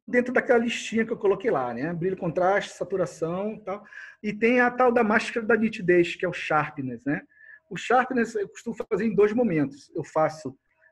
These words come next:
na imagem de alta, que é de alta resolução aqui, né? Que aí eu,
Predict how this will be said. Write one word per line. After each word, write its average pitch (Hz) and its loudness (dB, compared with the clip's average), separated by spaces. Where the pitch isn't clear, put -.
na 156 -2
imagem 175 0
de 143 -6
alta, 202 0
que 143 -4
é - -2
de 139 -2
alta 147 2
resolução 139 -2
aqui, 135 -4
né? 139 -4
Que 143 -2
aí 143 2
eu, 180 0